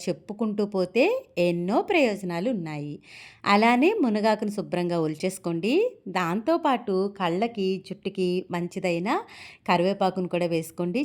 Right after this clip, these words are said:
చాలా హెల్త్ బెనిఫిట్స్ అయితే ఉంటాయి. విటమిన్ సి ఎక్కువగా ఉండే ఉసిరికాయని ఆరు నుంచి ఏడు దాకా వేసుకోవాలి. ఈ మూడిటిని కూడా శుభ్రంగా కడిగేసి స్ట్రైనర్లో ఒక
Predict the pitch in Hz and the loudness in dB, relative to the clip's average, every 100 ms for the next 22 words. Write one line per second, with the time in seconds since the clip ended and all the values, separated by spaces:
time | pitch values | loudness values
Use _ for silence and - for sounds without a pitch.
0 | 277 185 160 185 233 226 196 170 160 165 | -2 -2 2 2 4 2 -2 -6 -6 -8
1 | - 160 151 175 160 156 156 165 262 302 | -6 -6 -2 -2 -4 -2 -2 0 -2 -2
2 | 226 185 175 170 196 233 262 262 208 208 | -2 -2 -4 -4 -4 0 -2 -2 -2 0
3 | 196 180 170 160 180 170 170 175 311 - | 0 0 -4 -4 -6 -2 -2 -2 -4 -6
4 | - - - 175 175 170 160 156 359 339 | -18 -20 -4 2 4 2 0 0 2 2
5 | 180 160 147 220 156 - 139 135 135 - | 0 -2 -2 -4 -6 -8 -8 -8 -10 -18
6 | - 220 226 202 202 254 240 233 208 196 | -8 0 2 4 4 2 2 -2 0 0
7 | 190 156 175 170 165 156 156 175 190 359 | -2 -4 -2 -2 -2 -2 -2 -2 0 2
8 | 480 - - 190 185 190 185 185 | 2 -2 -2 0 2 0 0 -2